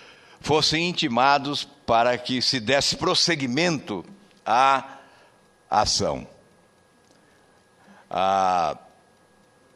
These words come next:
desde fevereiro, são alguns meses, e nós ainda não fomos intimados para dar prosseguimento à queixa-crime contra o senhor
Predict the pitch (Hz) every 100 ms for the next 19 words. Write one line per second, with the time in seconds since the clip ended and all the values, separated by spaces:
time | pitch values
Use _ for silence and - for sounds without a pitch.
0 | _ _ _ _ _ _ _ 107 107 -
1 | 104 107 107 135 139 - 101 92 90 107
2 | 90 98 131 143 120 120 - - 101 104
3 | 110 107 110 110 107 101 98 95 92 85
4 | 90 80 87 71 69 64 - - 85 85
5 | 80 92 - 98 - 92 80 90 95 -
6 | 85 - 92 - 80 - 117 131 151 151
7 | - - - - - 120 123 127 139 120
8 | - 104 104 101 101 104